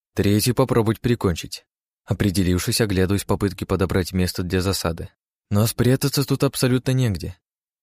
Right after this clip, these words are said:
Всё, что остаётся, ждать около стены, пока не покажется из-за угла. А дальше всё будет зависеть от скорости реакции. Коротко объясняю план. Мы с Егором занимаем позицию на краю здания,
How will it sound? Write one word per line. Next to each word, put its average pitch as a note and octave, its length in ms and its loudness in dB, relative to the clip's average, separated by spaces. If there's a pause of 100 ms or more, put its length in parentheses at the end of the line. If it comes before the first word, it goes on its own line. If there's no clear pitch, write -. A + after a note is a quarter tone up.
(160)
Всё, A#2 200 4
что C3+ 180 2
остаётся, C#3 480 2
ждать B2 280 2
около B2 280 2
стены, B2 300 0
пока G2 260 0
не F#2+ 100 0
покажется F#2+ 520 -2
из-за F2+ 180 0
угла. F2 340 -2 (320)
А F#2 120 2
дальше G#2+ 280 2
всё A2+ 140 0
будет G#2 240 -2
зависеть G2+ 400 2
от G#2+ 100 0
скорости G2 420 -2
реакции. F2+ 520 -4 (720)
Коротко A2+ 400 2
объясняю A2+ 420 0
план. F2 360 -2 (220)
Мы G#2 120 -2
с - 80 0
Егором G#2+ 360 2
занимаем G2+ 340 2
позицию G2 400 0
на G2 100 2
краю G2 220 0
здания, F2 440 0